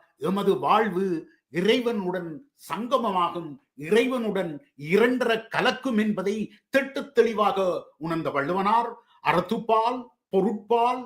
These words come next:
இன்பத்துப்பால் என்று மூன்று பால்களை, பால் என்றால் இயல், பகுதி, தொகுதி என்று பொருள்படும். அது பால் என்ற சொல்லு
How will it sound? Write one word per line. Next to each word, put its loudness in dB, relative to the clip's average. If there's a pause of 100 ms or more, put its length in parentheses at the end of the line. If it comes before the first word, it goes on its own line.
(760)
இன்பத்துப்பால் 0
என்று 0 (320)
மூன்று 6 (440)
பால்களை, 2 (480)
பால் 2
என்றால் -2 (280)
இயல், 2 (220)
பகுதி, 0 (200)
தொகுதி 0
என்று -6 (340)
பொருள்படும். 0 (840)
அது -2 (120)
பால் 6
என்ற 4 (440)
சொல்லு 2